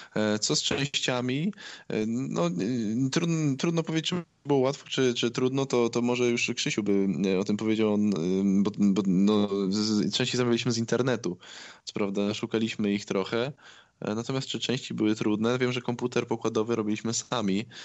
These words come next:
Em, większość elektroniki programowali-, m, projektowaliśmy sami. Używaliśmy części, które byłyby kompatybilne właśnie z tym, co,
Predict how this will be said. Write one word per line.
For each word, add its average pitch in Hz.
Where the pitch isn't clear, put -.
Em, 90
większość 107
elektroniki 101
programowali-, 98
m, 95
projektowaliśmy 107
sami. 95
Używaliśmy 101
części, 104
które 101
byłyby 98
kompatybilne 104
właśnie 101
z 98
tym, 107
co, 101